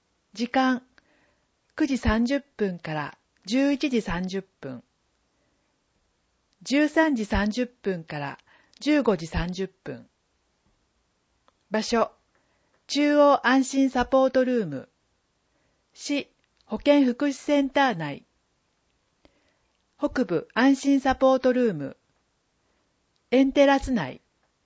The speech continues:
持ち物。母子健康手帳。バスタオル。出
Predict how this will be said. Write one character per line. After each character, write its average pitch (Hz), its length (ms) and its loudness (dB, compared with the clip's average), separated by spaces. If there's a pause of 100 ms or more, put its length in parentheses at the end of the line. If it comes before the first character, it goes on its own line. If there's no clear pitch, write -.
(520)
持 233 140 0
ち 302 160 -4
物。 208 400 0 (1120)
母 294 120 2
子 - 120 -8
健 269 300 2
康 277 200 4
手 269 160 0
帳。 160 400 -6 (600)
バ 196 120 -8
ス - 160 -20
タ 285 180 2
オ 185 80 -2
ル。 - 160 -12 (2000)
出 - 220 -6